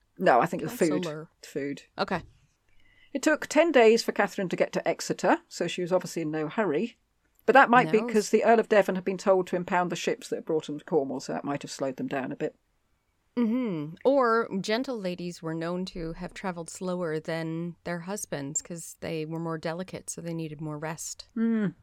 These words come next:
Speaker 2: So either or, it could show that they had to w-, take the time f-, to deal with the ship, or it could show that they were actually treating her like a noblewoman and doing the journey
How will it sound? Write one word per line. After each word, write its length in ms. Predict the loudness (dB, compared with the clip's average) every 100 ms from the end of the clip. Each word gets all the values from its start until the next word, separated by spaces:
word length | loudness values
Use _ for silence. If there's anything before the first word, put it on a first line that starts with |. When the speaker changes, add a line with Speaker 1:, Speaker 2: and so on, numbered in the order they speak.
| _ _ _ -20 _ _ _ _ _ _ _
Speaker 2:
So 340 | -16 -8 -8 -6
either 240 | -6 -4
or, 320 | -4 -4 -2 -4
it 120 | -6
could 320 | -6 -6 -6
show 480 | -12 -6 -2 -2 -2
that 300 | -4 -6 -4
they 220 | -4 -2
had 220 | -4 -6
to 60 | -10
w-, 200 | -12 -14 _ _ _ _
take 240 | -10 -10 -10
the 60 |
time 240 | -8 -6 -6
f-, 140 | -10 _
to 100 | -16
deal 220 | -10 -8 -8
with 100 | -10
the 80 |
ship, 380 | -8 -4 -4 -4 -6
or 260 | -4 -2
it 160 | -4 -6
could 240 | -8 -6
show 320 | -4 -4 -4 -6
that 140 | -6
they 100 | -6
were 100 | -4
actually 280 | -6 -6 -8
treating 380 | -8 -8 -6 -6
her 140 | -6
like 280 | -4 -4 -4
a 40 |
noblewoman 840 | -4 -4 -4 -6 -6 -8 -6 -8 -8
and 360 | -10 -6 -6 -6
doing 340 | -8 -8 -8
the 60 | -10
journey 560 | -10 -10 -8 -8 -12